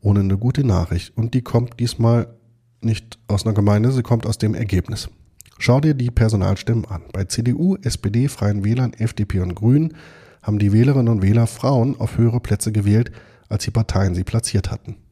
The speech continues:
Katharina Kappelhoff bei der S P D von drei auf zwei, Ute Boldenhau bei den Freien Wählern von vier auf drei, Friederike Becker bei der F D P von drei auf zwei, Claudia Ravensburg bei der C D U von drei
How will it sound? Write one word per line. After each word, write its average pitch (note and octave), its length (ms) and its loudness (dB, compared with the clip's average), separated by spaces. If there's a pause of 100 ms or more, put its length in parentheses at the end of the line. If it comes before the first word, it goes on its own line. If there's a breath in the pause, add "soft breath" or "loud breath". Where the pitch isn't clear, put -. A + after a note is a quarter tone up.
(120)
Katharina F#2 460 -6
Kappelhoff C#3+ 520 0
bei F#2 80 0
der F#2 140 -2
S F2 120 -6
P - 120 -6
D D3+ 320 2 (380 loud breath)
von - 160 -6
drei F#2 180 0
auf F#2 100 -2
zwei, - 380 -8
Ute A#2+ 180 0
Boldenhau C#3 460 2
bei A2+ 120 0
den F2+ 140 -2
Freien F2+ 280 -4
Wählern B2+ 320 0 (320 loud breath)
von G#2+ 180 -2
vier A2+ 220 0
auf G#2 120 0
drei, - 260 -6
Friederike B2+ 420 0
Becker D3 300 2
bei A2+ 140 2
der F#2+ 160 0
F - 100 -4
D F#2 100 -4
P E3+ 280 0
von D3 220 -4
drei F#2 340 0
auf C3 160 -6
zwei, - 420 -4
Claudia A#2 400 2
Ravensburg B2 580 -2
bei G2+ 100 0
der F#2 120 -2
C F#2 160 -4
D F#2+ 100 0
U D#3 280 2 (400 loud breath)
von B2+ 200 -4
drei F2+ 340 0